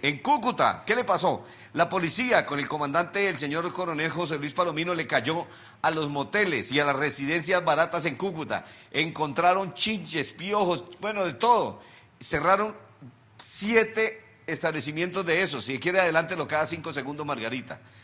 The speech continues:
donde se ve cómo le cayeron y empiezan a hacer el sellamiento de varios sitios,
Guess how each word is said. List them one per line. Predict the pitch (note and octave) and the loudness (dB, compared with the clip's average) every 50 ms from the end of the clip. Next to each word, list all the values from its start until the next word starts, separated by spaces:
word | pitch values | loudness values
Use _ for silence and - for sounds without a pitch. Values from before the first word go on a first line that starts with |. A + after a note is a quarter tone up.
| - - - - - | -20 -20 -20 -16 -6
donde | A#2+ D#3 E3 E3 D#3+ | -4 -4 -2 -2 -4
se | C#3+ D#3+ D#3+ | -2 0 0
ve | E3+ F#3+ F#3 | 0 0 0
cómo | F#3+ G#3 G#3 G#3 | -2 -2 -2 0
le | G3+ - | -2 0
cayeron | - D#3+ C#3+ D3 F#3 F#3+ F#3+ F#3+ | 0 0 2 2 0 0 0 -2
y | F3+ D#3+ | -2 -4
empiezan | C#3 A#2 D#3 E3+ D#3+ F3+ E3+ D#3+ | -4 -2 -4 -2 -2 0 -2 -2
a | |
hacer | D3 - E3 E3 E3+ | -2 -2 -4 -4 -4
el | E3+ D3 | -4 -4
sellamiento | E3 D3+ C3+ C3 C3+ D#3 D#3 C#3 E3+ | -4 -4 -4 -2 -2 -2 -4 -2 -2
de | D#3+ C#3+ | 0 2
varios | C3 C3+ C#3+ D#3 D3+ - | 2 0 0 0 -4 -4
sitios, | - D#3+ D#3 B2 D3+ E3+ D#3+ - | -4 -6 -6 -6 -6 -6 -6 -8